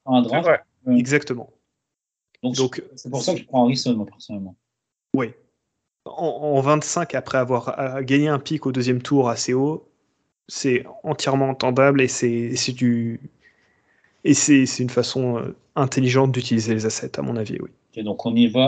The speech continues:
Speaker 1: avec Harrison, tout le monde est d'accord, donc.
Speaker 2: Oh, largement.
Speaker 1: On se retrouve tout de suite pour le pick quarante-six, donc on, on va voir, il y a Bijan Robinson qui est parti chez les Bills, hein, pour faire de la radio.
Speaker 3: Oh, non !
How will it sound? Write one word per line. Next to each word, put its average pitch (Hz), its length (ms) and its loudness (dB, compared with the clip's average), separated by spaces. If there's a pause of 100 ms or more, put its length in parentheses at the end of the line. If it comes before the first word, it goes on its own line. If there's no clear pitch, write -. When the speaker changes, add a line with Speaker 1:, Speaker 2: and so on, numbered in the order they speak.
Speaker 1:
avec 113 300 -4
Harrison, 107 400 -4
tout 120 140 -6
le 120 40 2
monde 120 120 6
est 107 80 -2
d'accord, 104 400 -4
donc. 113 220 0 (180)
Speaker 2:
Oh, 151 200 0
largement. 147 500 -4 (1300)
Speaker 1:
On - 40 -10
se - 100 -6
retrouve 131 560 0 (260)
tout 240 120 4
de 220 60 0
suite - 500 -4 (140)
pour 127 180 2
le 127 100 6
pick 135 240 -2
quarante-six, 123 600 4
donc 110 220 -4
on, 101 280 -2 (440)
on 120 120 4
va 117 40 6
voir, 143 200 6
il 117 60 4
y 110 60 4
a 110 60 2
Bijan 175 380 2
Robinson 151 480 2
qui 120 120 -2
est 113 40 0
parti - 340 -4
chez 127 140 2
les 113 140 4
Bills, 117 300 4
hein, 120 80 4
pour 92 200 -6
faire 117 160 -2
de 113 60 0
la 110 60 2
radio. 110 200 2
Speaker 3:
Oh, 160 480 10
non ! 208 760 2